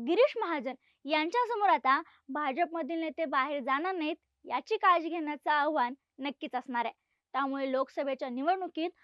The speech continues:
पहिल्यांदाच उभे राहिलेले स्मिता वाघ आणि करम पवार यांच्यातली ही जळगावची निवडणूक पाहणं इंटरेस्टिंग असणार आहे.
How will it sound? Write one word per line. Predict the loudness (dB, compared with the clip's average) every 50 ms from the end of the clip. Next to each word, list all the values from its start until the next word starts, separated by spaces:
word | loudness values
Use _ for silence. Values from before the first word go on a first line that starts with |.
| _ _ _ -6
पहिल्यांदाच | -4 -4 -2 0 0 0 2 2 2 0 0 2
उभे | 2 2 4 4
राहिलेले | 4 4 2 2 4 2 2 4 2 2 0
स्मिता | 0 -4 -6 -6 -6 -6 -6 -2
वाघ | 2 4 4 2 2 -2 _ _ -20 -20 _ -8
आणि | -6 -6 -6 -6 -4
करम | 0 2 2 2 4
पवार | 2 2 4 4 2 0 0 -4 _ _ -8
यांच्यातली | -6 -4 -4 -4 -4 -6 -6 -6 -6 -6
ही | -6 -6 -6 -6
जळगावची | -6 -6 -6 -4 -2 -4 -4 -4 -6 -8 -8
निवडणूक | -6 -2 2 4 4 4 4 0 -4 -4 -6
पाहणं | -6 -6 -4 -4 -4 -6 -6 -10 _ _ _ _
इंटरेस्टिंग | -8 -6 -6 -4 -4 -6 -6 _ -12 -10 -10 -10
असणार | -10 -10 -10 -10 -8
आहे. | -10 -10